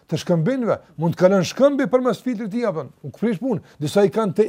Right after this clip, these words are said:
imta, nuk mund të kalon thërmia. Çfarë fiti do të vendosësh ti, do të vendosësh pastaj jotja. Por dije se Allahu po të lajmëron, sa grimca apo do të dal, të Allahu ka me të pyet.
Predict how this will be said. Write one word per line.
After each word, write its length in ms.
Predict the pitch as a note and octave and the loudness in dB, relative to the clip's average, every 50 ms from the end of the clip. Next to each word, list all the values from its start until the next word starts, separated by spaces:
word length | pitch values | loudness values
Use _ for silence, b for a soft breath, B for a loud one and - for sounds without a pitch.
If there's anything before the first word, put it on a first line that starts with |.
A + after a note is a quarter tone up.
| C4+ C4+ | 0 -4
imta, 180 | G#3+ F#3+ A#3 A3+ | 2 2 2 2
nuk 140 | A3+ - A3 | 2 -2 -2
mund 160 | A#3+ A3 E3 | -4 -4 -2
të 60 | - | 0
kalon 260 | A3 G#3+ A#3 B3 G#3+ - b b b b | 0 2 2 0 0 -4 b b b b
thërmia. 500 | - G3+ F#3+ A3+ C#4 D4 C#4+ B3 D3+ - - _ _ _ _ _ _ _ _ _ _ _ _ _ _ _ _ _ _ _ _ _ _ | -2 -2 -2 0 0 -2 -2 -2 -4 -6 -10 _ _ _ _ _ _ _ _ _ _ _ _ _ _ _ _ _ _ _ _ _ _
Çfarë 280 | - - C#3+ C#3+ B2+ - | -8 -4 -2 -2 -2 0
fiti 280 | - A#3 C4+ G#3 B3+ | 4 4 4 4 4
do 100 | G3+ G3+ | 0 0
të 80 | G#3 F#3 | 0 0
vendosësh 340 | G#3 G3 F#3+ A#3+ A3 G3 - | 0 -2 -2 -2 -4 -4 -4
ti, 100 | A#3+ B3+ | -4 -4
do 80 | A#3 A3+ | -4 -2
të 80 | G3+ | -4
vendosësh 280 | A#3+ A#3 A#3 G3 - - | -2 -2 -2 -2 -2 -2
pastaj 280 | F#3+ E3 - G#3 G3 G#3 | -4 -2 -2 -2 -2 -2
jotja. 360 | A#3 C4 B3 E3+ - - - _ _ _ _ _ _ _ _ _ _ _ _ | -2 -4 -6 -8 -8 -14 -18 _ _ _ _ _ _ _ _ _ _ _ _
Por 160 | A2 A2+ A2+ G#2+ | -8 -6 -6 -2
dije 360 | B2 A3 A#3+ C4 C4 A#3 - - - | 0 0 2 2 0 0 -2 -8 -10
se 160 | - F3 - | -10 -6 -6
Allahu 420 | D#3 D3+ C#3 D3 F#3+ G#3+ A3 G3 C#3+ | -4 -4 -2 -2 0 0 0 -2 -2
po 80 | F#3 E3 | -4 -6
të 120 | B2+ D3+ | -4 -2
lajmëron, 340 | E3 E3 E3 E3+ D3+ A#2 G#2 b b b b b b - | -2 0 0 0 -2 -2 -6 b b b b b b -12
sa 200 | - - D#3 C#3+ | -2 0 0 2
grimca 480 | B2+ D#3 G3 G3+ F3 C#3 - - A2 - - _ _ _ _ _ _ _ _ _ _ _ | 2 2 2 2 0 0 -4 -8 -10 -10 -12 _ _ _ _ _ _ _ _ _ _ _
apo 280 | F#3+ - - F#3+ F#3 | -14 -6 -4 -2 -2
do 140 | C#3+ C3 C3+ | 0 -2 -2
të 100 | A#2+ A2 | -4 -2
dal, 240 | C3 C3 D3+ D3+ - - _ _ _ _ _ _ _ _ | -2 -2 -2 -4 -6 -10 _ _ _ _ _ _ _ _
të 80 | B2 | -10
Allahu 240 | A#2+ C#3 D3+ C#3 C#3+ | -8 -6 -8 -8 -8
ka 80 | - C3 | -10 -12
me 100 | A#2+ G#2+ | -12 -12
të 100 | - - | -14 -16
pyet. 180 | G#2 G#2+ - | -18 -18 -20